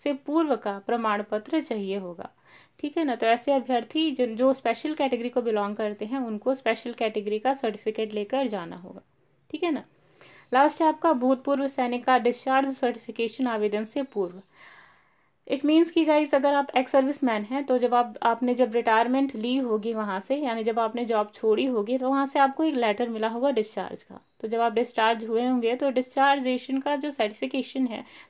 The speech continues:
जो सर्टिफिकेट है, वो आपको वहाँ पर लगाना होगा। तो ये सारी चीज़ें हैं इंपॉर्टेंट जो बीओ की तरफ से इंस्ट्र-, इंस्ट्रक्शन दी गई थी सारे अभ्यर्थियों के लिए जो आप काउंसलिंग में अपीयर हो रहे हैं।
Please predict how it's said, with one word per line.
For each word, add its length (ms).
जो 100
सर्टिफिकेट 560
है, 400
वो 140
आपको 300
वहाँ 220
पर 100
लगाना 340
होगा। 260
तो 80
ये 160
सारी 260
चीज़ें 280
हैं 80
इंपॉर्टेंट 520
जो 120
बीओ 400
की 140
तरफ 220
से 120
इंस्ट्र-, 300
इंस्ट्रक्शन 560
दी 120
गई 220
थी 240
सारे 200
अभ्यर्थियों 460
के 160
लिए 180
जो 120
आप 140
काउंसलिंग 460
में 160
अपीयर 380
हो 120
रहे 100
हैं। 80